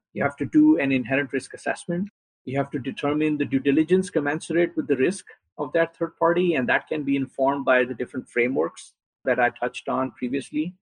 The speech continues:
And then you have to identify issues and remediate them, and then continuously monitor your third parties. So that's kind of the, the keys to a good third-party risk management program.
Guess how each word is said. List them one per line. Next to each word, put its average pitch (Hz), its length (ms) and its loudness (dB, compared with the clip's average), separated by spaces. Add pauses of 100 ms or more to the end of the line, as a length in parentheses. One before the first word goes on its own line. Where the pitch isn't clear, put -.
(320)
And 120 100 -8
then 151 220 0
you 143 140 0
have 151 240 0
to 139 380 0
identify 139 500 0
issues 151 440 -2
and 120 140 -6
remediate 139 580 -2
them, 139 380 -2 (180)
and 123 180 -2
then 120 200 0
continuously 120 640 -8
monitor 113 400 -10
your 64 120 -10
third - 300 -14
parties. - 340 -16 (420)
So 139 120 -6
that's 175 240 2
kind 170 260 2
of 156 120 4
the, 127 380 4 (260)
the 123 100 -6
keys 143 500 -10
to 120 140 -6
a 117 100 4
good 120 240 -4 (100)
third-party 123 360 -6
risk 113 240 -6
management 113 400 -10
program. - 340 -14